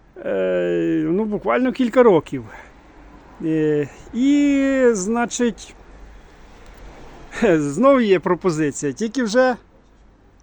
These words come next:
Київська область. Як би сказати, від нас, від, е, від Кременця, то з-за Києва. Тоже пацани дзвонять, пропонують обмін.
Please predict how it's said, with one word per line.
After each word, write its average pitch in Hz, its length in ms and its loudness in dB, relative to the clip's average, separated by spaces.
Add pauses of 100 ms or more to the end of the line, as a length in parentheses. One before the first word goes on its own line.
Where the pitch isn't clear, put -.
(100)
Київська 247 440 0
область. 131 680 -2 (680)
Як 175 300 0
би 202 240 2
сказати, 196 480 -2
від 185 160 -4
нас, 190 360 -4
від, 160 140 -8 (180)
е, 160 560 -8 (200)
від 156 200 -10
Кременця, 226 520 -2
то 190 260 -2
з-за 139 260 -2
Києва. 135 500 0 (1500)
Тоже 147 240 -2
пацани 269 520 0 (420)
дзвонять, 226 520 2
пропонують 240 680 2
обмін. 139 460 2